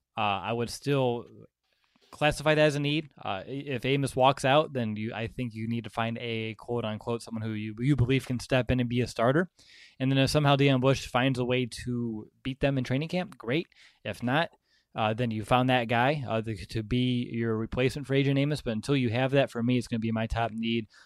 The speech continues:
directly below slot cornerback. You guys mentioned it. If you, if Bryce Callahan comes back, this obviously goes out the window. Um, but until he's locked down with a contract, right now that's a, a definite need because we don't want Sherrick McManus stepping into that role, uh, for a full season.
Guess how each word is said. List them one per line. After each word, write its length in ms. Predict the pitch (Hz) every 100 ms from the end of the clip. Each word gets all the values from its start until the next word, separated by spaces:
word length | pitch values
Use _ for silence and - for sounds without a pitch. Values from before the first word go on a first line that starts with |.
| _
directly 280 | 127 143 139
below 280 | 117 127 127
slot 300 | - 127 117
cornerback. 500 | 123 120 113 117 107 - -
You 160 | 120 143
guys 260 | 131 131
mentioned 400 | 113 110 113 110
it. 140 | 110 104 73
If 180 | - -
you, 80 | - - -
if 100 | 113
Bryce 320 | 127 139 143
Callahan 380 | - 143 139 135
comes 240 | 127 120 -
back, 300 | 135 139 - - _
this 140 | - 110
obviously 300 | 113 101 113
goes 180 | 110 101
out 100 | 92
the 60 |
window. 520 | 98 170 160 151 147 - - -
Um, 180 | 123 117
but 160 | 123 117
until 320 | 113 143 139
he's 300 | 131 143 117
locked 300 | 123 131 -
down 200 | 135 139
with 120 | 113
a 40 |
contract, 600 | 113 127 139 127 113 113 -
right 200 | 120 131
now 240 | 131 135
that's 200 | 123 120
a, 40 | 117 113 -
a 100 | 113
definite 400 | 107 127 131 120
need 300 | 110 123 107
because 200 | 104 107
we 60 | 113
don't 140 | 117
want 180 | 117 104
Sherrick 200 | 117 113
McManus 400 | - 113 120 117
stepping 280 | 123 120 120
into 100 | 117
that 200 | 113 113
role, 340 | 120 117 113 _ - - _ -
uh, 240 | 110 101
for 220 | - 113
a 80 | 107
full 240 | - 120
season. 560 | 110 - 120 110 117